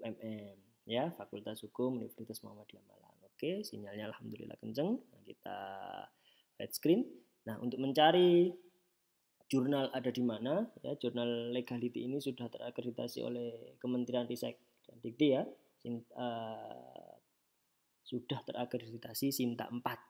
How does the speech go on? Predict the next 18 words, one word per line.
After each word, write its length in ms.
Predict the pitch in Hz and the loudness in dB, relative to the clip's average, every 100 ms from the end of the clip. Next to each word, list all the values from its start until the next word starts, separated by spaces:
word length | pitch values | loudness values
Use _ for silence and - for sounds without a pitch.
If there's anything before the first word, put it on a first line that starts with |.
| _ _ - | _ _ -14
ya, 160 | 120 135 _ _ _ _ | -12 -12 _ _ _ _
bulan 240 | 117 107 | -8 -8
September 480 | 107 - 110 107 117 | -10 -14 -14 -12 -12
tahun 320 | - 110 110 110 - | -14 -18 -20 -20 -16
dua 160 | 107 | -16
ribu 80 | - | -16
sembilan 240 | - 113 | -16 -14
belas 180 | 113 - - | -16 -18 -20
lalu. 160 | - - _ _ - | -20 -20 _ _ -2
Untuk 80 | 143 | 4
mencari 340 | 175 180 190 190 | 8 10 12 10
jurnal, 480 | 175 131 139 180 220 269 285 - _ _ _ _ _ _ - | 6 4 6 6 8 6 2 -10 _ _ _ _ _ _ 0
biasanya 640 | 127 113 123 143 160 165 | 0 2 4 6 6 6
teman-teman 640 | 160 127 123 135 151 151 147 - - _ - 120 117 110 _ _ - 135 | 4 2 2 2 2 0 -6 -12 -16 _ -20 -20 -20 -20 _ _ -2 2
mencari 480 | 143 131 123 143 | 4 6 6 4
di 240 | 139 117 - - - 120 | 2 -2 -4 -14 -20 -2
menu 320 | 131 131 127 123 | 0 2 0 -2
arsip, 320 | 127 123 131 | -2 -2 -4